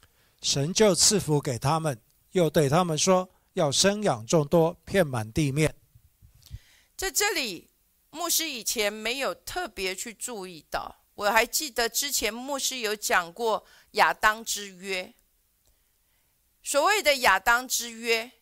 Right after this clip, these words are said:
Speaker 2: 指的就是神让亚当进入这个约之前，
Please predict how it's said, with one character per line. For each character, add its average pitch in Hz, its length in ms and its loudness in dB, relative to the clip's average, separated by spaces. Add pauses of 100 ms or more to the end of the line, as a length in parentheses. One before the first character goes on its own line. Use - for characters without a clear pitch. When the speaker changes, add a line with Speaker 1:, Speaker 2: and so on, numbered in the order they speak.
(280)
Speaker 2:
指 220 240 -2
的 226 200 -2
就 277 260 0
是 226 360 -4 (300)
神 302 540 2 (260)
让 320 340 2
亚 220 200 4
当 302 240 2
进 480 300 -2
入 330 160 -6
这 294 120 -6
个 262 140 -4
约 285 320 0
之 277 320 -6
前， 180 320 -2